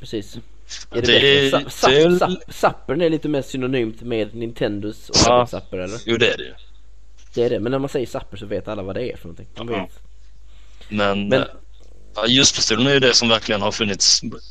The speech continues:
Speaker 2: så gott som på alla stationära format. Och som,
Speaker 1: Mm.
Speaker 2: som, som vi var inne på tidigare, liksom hänger med fortfarande. Nu ser ju ett försök till en liten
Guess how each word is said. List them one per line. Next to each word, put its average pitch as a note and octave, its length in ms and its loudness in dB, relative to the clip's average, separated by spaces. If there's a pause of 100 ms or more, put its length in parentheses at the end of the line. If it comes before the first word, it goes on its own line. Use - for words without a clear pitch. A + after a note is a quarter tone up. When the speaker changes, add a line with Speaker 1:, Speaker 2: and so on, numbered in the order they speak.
(100)
Speaker 2:
så - 200 0
gott G2+ 220 0
som G2 160 -2
på F#2 240 0
alla F2 280 0
stationära F2+ 580 -2 (120)
format. - 460 -6 (420)
Och - 200 -2
som, F#2+ 200 2
Speaker 1:
Mm. F2 160 -4 (100)
Speaker 2:
som, F#2+ 480 0
som G2+ 220 2
vi G2+ 80 2
var G2+ 100 0
inne F#2+ 160 0
på - 80 -8
tidigare, F#2+ 380 0
liksom G2 240 -2
hänger G2+ 220 0
med F#2+ 200 2
fortfarande. F2 760 -2 (360)
Nu A2 80 -4
ser G#2+ 180 4
ju G2+ 260 2 (540)
ett A2+ 100 -8
försök A2 500 4
till G#2 260 0
en G2 200 0
liten G2+ 300 -2